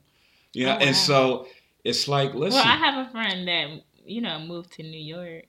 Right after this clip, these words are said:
Speaker 1: Oh, wait, so it's not Paulette? It's you? It's
Speaker 2: No,
Speaker 1: Pre-,
Speaker 2: it's
Speaker 1: it's,
Speaker 2: not me.
Speaker 1: it's Beyonce?
Speaker 2: No, it's not me.
Speaker 1: No, I
Speaker 2: It's
Speaker 1: think
Speaker 2: a
Speaker 1: we
Speaker 2: listener question.
Speaker 1: Oh, okay. I think we just gotta be mindful about what it, we really need to spell out, especially in that situation, what our expectations are.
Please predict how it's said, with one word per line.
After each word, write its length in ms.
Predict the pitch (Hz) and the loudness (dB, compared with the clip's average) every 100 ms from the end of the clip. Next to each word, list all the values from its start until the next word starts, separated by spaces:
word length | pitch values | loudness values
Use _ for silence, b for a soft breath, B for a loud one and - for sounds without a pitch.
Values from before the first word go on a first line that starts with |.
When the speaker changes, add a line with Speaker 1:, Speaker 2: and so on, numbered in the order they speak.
| _ - | _ -2
Speaker 1:
Oh, 60 | 131 | 0
wait, 100 | 117 | 2
so 100 | 117 | 0
it's 80 | 117 | 0
not 160 | 139 | 0
Paulette? 360 | 151 151 175 175 | 0 -2 -2 -4
It's 160 | 104 98 | -6 -6
you? 260 | 120 180 - | -6 -8 -8
It's 160 | - 190 | -8 0
Speaker 2:
No, 240 | 220 254 | 4 6
Speaker 1:
Pre-, 80 | 220 | 6
Speaker 2:
it's 80 | 220 | 4
Speaker 1:
it's, 80 | |
Speaker 2:
not 240 | 220 254 202 | 4 4 2
me. 320 | 233 226 165 | 0 0 -2
Speaker 1:
it's 80 | 160 | -2
Beyonce? 680 | 135 143 156 - 180 196 | 0 0 -2 -4 -6 -6
Speaker 2:
No, 400 | 160 156 156 165 | -6 -6 -6 -6
it's 240 | 190 202 - | -8 -10 -14
not 480 | 147 139 143 160 175 _ | -12 -10 -8 -8 -10 _
me. 720 | 190 190 214 254 214 151 131 120 | -16 -12 -10 -8 -6 -6 -8 -10
Speaker 1:
No, 100 | 139 - | -2 2
I 60 | |
Speaker 2:
It's 80 | 170 | 4
Speaker 1:
think 100 | 220 | 4
Speaker 2:
a 40 | 190 | 4
Speaker 1:
we 80 | 208 | 4
Speaker 2:
listener 340 | 262 220 180 - | 0 -6 -8 -8
question. 520 | 147 147 - 143 131 | -12 -12 -14 -12 -4
Speaker 1:
Oh, 140 | 120 92 | -2 -2
okay. 200 | - 78 - - | -4 -10 -14 -2
I 80 | 202 | 0
think 160 | 269 220 | 2 2
we 60 | |
just 160 | 170 160 | 2 4
gotta 200 | 151 123 | 4 4
be 120 | 113 | 2
mindful 520 | 98 101 110 107 107 | 0 0 -2 -2 -4
about 260 | 95 95 92 | -4 -4 -4
what 180 | 98 113 | -4 -4
it, 120 | 107 | -4
we 280 | 120 143 113 | -4 -4 -2
really 260 | 131 143 135 | 0 0 2
need 240 | 127 117 | 2 0
to 80 | 104 | -2
spell 360 | - - 113 110 | -4 -2 -2 0
out, 160 | 104 | 0
especially 400 | 95 - 110 107 | -2 -6 -6 -6
in 60 | 104 | -6
that 100 | 101 | -6
situation, 560 | 107 - 104 104 - 95 | -6 -8 -4 -4 -6 -6
what 160 | 101 | -4
our 120 | 104 | -2
expectations 760 | 104 - 107 - 98 92 92 87 | -4 -6 -10 -6 -6 -6 -8 -8
are. 340 | 85 80 80 | -8 -6 -8